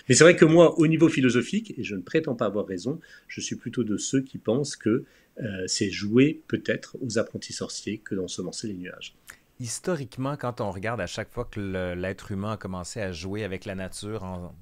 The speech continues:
Speaker 2: improvisant, ça a rarement bien fini. <laughs> On
Speaker 1: Mm.
Speaker 2: va juste donner ces, ces exemples-là.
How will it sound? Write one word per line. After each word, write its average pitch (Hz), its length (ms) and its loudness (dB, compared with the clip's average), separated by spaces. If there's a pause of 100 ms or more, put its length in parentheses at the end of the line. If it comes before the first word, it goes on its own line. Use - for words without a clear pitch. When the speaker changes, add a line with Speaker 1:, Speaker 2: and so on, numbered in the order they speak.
(120)
Speaker 2:
improvisant, 104 760 -4 (420)
ça 113 240 -4
a 110 40 0
rarement 107 520 -4
bien 90 280 -6
fini. 78 420 -16
<laughs> - 60 -16 (340)
On 208 120 -4
Speaker 1:
Mm. 208 60 -10 (100)
Speaker 2:
va 175 60 2
juste 156 300 -2
donner 127 240 0
ces, 110 220 -6
ces 104 460 -10
exemples-là. 98 680 -6